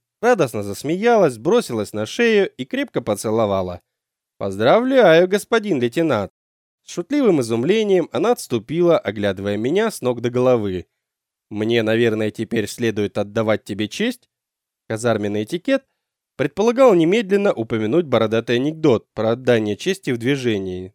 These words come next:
но я промолчал. «Спасибо за поздравление, Гилви. Жаль, что варенья твоего тут, наверное, не найдется. А так бы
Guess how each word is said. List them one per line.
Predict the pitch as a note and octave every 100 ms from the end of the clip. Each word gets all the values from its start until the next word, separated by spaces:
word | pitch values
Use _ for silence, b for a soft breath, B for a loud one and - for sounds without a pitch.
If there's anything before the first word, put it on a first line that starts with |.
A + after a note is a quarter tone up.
| _
но | C#4+
я | D4 D3
промолчал. | A#2 G#2+ G2+ F#2+ - F#2 F#2 - _ _ _ _ _ _ _ _
«Спасибо | A#3+ C4+ C4+ G#3
за | E3
поздравление, | D#3+ E3+ F3 G3 G3 B2+ A2
Гилви. | G2 G2+ F#2+ F#2 F2 - _ _
Жаль, | A2+ G#2+ G3 B3+
что | - C4
варенья | A#3 D3+ C3+ C#3+
твоего | E3 F3+ C#3+
тут, | B2+ C#3
наверное, | E3+ C#3+ A#2+ G#2+
не | A#2
найдется. | C3+ C#3 A2+ G2 - F2 - _ _ _ _
А | G#2
так | - A#3 B3
бы | G#3+ A3